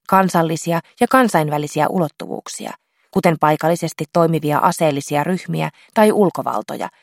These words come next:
jotka ovat sekaantuneet näiden maiden sisäisiin asioihin. Monessa maassa on merkittäviä luonnonrikkauksia, joista tavallinen kansa kuitenkaan harvoin hyötyy.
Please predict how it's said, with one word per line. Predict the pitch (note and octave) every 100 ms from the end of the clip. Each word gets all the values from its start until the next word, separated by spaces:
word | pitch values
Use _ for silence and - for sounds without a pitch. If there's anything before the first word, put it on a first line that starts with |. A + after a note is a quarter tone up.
| _
jotka | G3 - G3+
ovat | G3+ -
sekaantuneet | E3+ - C#3+ D3+ D3+ D3+
näiden | E3 E3 E3+
maiden | E3 D3+ D#3+
sisäisiin | E3 D#3 D3+ C#3 - F3+ -
asioihin. | C#3+ - - - - - F#3+ - _ _ _ _ _ _ _ _ _ A3
Monessa | C#4+ D4 -
maassa | A3 A3+ F#3+ -
on | D#3+ E3
merkittäviä | G#3 G3+ - - D3+ D#3
luonnonrikkauksia, | E3+ E3+ C#3+ C#3+ C#3+ - C#3+ C#3 - D3+ C#3+ - _
joista | F#3 E3 F3+
tavallinen | G3+ F#3+ D3+ D3+ E3
kansa | G3+ F#3+ -
kuitenkaan | - F#3 D3+ C#3+ D3 D3+
harvoin | F3 G3 C3+ C3 C3+
hyötyy. | C3+ B2+ B2+ -